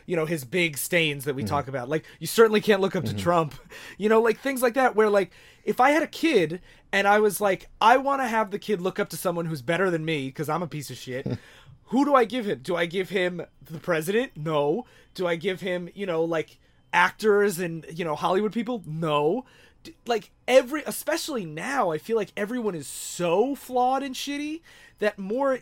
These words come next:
Speaker 1: important than ever, I wanna have someone be like, "Be, try to be like this person. Do what they would do." You know
Speaker 2: Yeah.
Speaker 1: what I mean?
Speaker 2: Yeah,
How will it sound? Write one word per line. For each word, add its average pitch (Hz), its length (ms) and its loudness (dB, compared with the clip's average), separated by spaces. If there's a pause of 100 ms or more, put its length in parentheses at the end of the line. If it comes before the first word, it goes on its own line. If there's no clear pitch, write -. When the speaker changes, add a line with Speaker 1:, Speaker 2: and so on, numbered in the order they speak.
Speaker 1:
important 220 420 -2
than 190 180 -8
ever, 247 260 -2
I 170 80 0
wanna 196 240 -4
have 196 180 -4
someone 214 260 -4
be 196 120 -6
like, 185 200 -4 (220)
"Be, 320 340 -2
try 320 320 0
to 349 100 2
be 240 380 -4
like 175 360 -2
this 147 280 -6
person. - 540 -16
Do 285 160 0
what 277 280 2
they 175 180 0
would 147 280 -8
do." - 240 -14 (260)
You 190 80 -12
know 240 60 -4
Speaker 2:
Yeah. 269 60 -4
Speaker 1:
what 277 60 -6
I 269 40 -8
mean? 262 300 -8 (580)
Speaker 2:
Yeah, 156 340 4